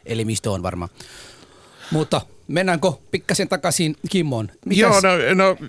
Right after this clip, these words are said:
Speaker 2: syytäkin on olla, olla huolissaan, ei siinä mitään, mutta mä, mä nyt en olisi niin, niinkään huolissaan siitä, että – kannabikseen nyt vähitellen ollaan suhtautumassa ehkä pikkasen asiallisemmin, äh, kuin, kuin aikaisemmin. Ja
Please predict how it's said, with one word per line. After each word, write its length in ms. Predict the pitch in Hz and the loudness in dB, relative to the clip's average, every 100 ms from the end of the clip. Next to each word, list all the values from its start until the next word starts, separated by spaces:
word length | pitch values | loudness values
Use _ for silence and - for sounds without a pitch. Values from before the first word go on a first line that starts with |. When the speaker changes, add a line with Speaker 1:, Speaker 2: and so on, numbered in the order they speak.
| - 151 - - - - | -6 -6 -4 -6 -6 -2
Speaker 2:
syytäkin 480 | - - 214 214 196 | 0 2 2 2 2
on 120 | 139 | 4
olla, 200 | 139 - | 2 2
olla 220 | 110 135 120 | 4 2 4
huolissaan, 500 | 170 165 98 110 107 | 4 4 2 2 4
ei 80 | 110 | 2
siinä 220 | 139 117 | 2 2
mitään, 380 | 92 - 95 90 | 0 2 2 2
mutta 500 | 92 - - 104 95 | 0 -2 0 2 4
mä, 200 | 107 110 | 2 0
mä 100 | 107 | 0
nyt 160 | 120 117 | 0 2
en 120 | 120 | 2
olisi 260 | 117 113 120 | 2 2 2
niin, 300 | 131 147 123 - 76 78 73 - 73 - | 2 0 -2 -8 -12 -12 -14 -16 -18 -4
niinkään 460 | 123 139 143 113 101 | 0 2 2 2 2
huolissaan 420 | 104 98 107 101 | 2 2 0 0
siitä, 380 | 113 101 95 92 | 0 0 2 0
että – 320 | - 104 95 - - - - _ | 0 0 -2 -4 -20 -20 -20 _
kannabikseen 560 | - 127 120 92 - 98 | -2 0 0 0 2 2
nyt 140 | 95 | 2
vähitellen 480 | 107 101 98 104 98 | 0 0 2 2 4
ollaan 200 | 101 98 | 4 2
suhtautumassa 1000 | 92 104 104 98 92 87 - 104 98 95 - | 2 0 0 0 0 2 4 4 4 2 0
ehkä 220 | 95 98 | -2 -2
pikkasen 400 | 101 113 - 110 | -2 -2 0 2
asiallisemmin, 880 | 113 123 104 85 92 87 87 87 87 - | 2 2 2 0 -2 -2 -2 -2 -6 -8
äh, 640 | - 87 82 76 - - - | -2 0 0 -2 -10 -12 -4
kuin, 360 | 95 87 87 85 - | 0 0 0 -4 -6
kuin 140 | 98 90 | -2 0
aikaisemmin. 520 | 85 87 95 92 92 | 0 0 0 0 2
Ja 140 | 98 | 0